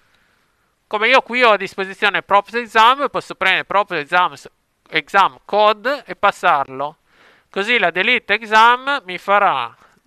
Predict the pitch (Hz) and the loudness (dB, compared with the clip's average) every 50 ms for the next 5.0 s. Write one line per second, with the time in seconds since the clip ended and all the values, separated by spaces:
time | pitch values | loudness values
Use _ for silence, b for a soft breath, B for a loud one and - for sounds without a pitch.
0 | _ _ _ _ _ 120 143 151 160 180 165 - - 180 196 208 - 214 190 202 | _ _ _ _ _ -12 -10 -10 -8 -8 -10 -10 -10 -12 -12 -8 -4 -2 -2 -2
1 | 226 247 254 240 _ - 175 175 170 180 - - - - - 202 226 226 180 _ | -2 -4 -8 -10 _ -4 -2 0 0 -2 -2 -6 -18 -10 -6 -4 -4 -4 -6 _
2 | _ _ _ _ _ _ _ - 139 143 139 127 117 117 123 147 185 247 _ _ | _ _ _ _ _ _ _ -10 -6 -6 -6 -6 -8 -8 -10 -10 -10 -10 _ _
3 | _ _ _ - 139 165 180 _ _ _ _ _ _ _ _ _ _ _ _ _ | _ _ _ -20 -20 -20 -20 _ _ _ _ _ _ _ _ _ _ _ _ _
4 | _ _ _ _ - 190 220 247 240 - _ - - 220 233 262 269 262 - | _ _ _ _ 0 2 4 4 2 0 _ -6 0 4 6 6 6 4 2